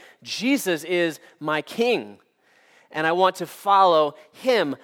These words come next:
How striking it should be then that we choose to follow one who would go to the cross, one who was killed, one whose story around the world is being told and discussed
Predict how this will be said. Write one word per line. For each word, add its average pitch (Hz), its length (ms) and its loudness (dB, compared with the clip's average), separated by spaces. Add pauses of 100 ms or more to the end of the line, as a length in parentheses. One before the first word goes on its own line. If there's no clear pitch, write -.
(120)
How 220 440 4 (280)
striking 208 720 -2
it 147 140 -4
should 156 240 -10
be 185 200 -8
then 127 260 -4
that 135 120 -6
we 147 120 -10
choose 180 340 -12
to - 80 -18
follow 143 680 0 (920)
one 151 280 -2
who 139 180 -10
would 127 160 -8
go 120 380 -4 (200)
to 131 140 -18
the 113 80 -16
cross, - 540 -16 (580)
one 160 300 -2
who 147 240 -8
was 127 340 -6 (260)
killed, 139 520 -4 (580)
one 180 240 -4
whose 170 200 -6
story 165 600 -6 (580)
around 185 480 0
the 190 80 -2
world 175 420 0
is 156 180 -8
being 151 300 -6
told 175 400 -2
and 147 180 -6
discussed - 800 -8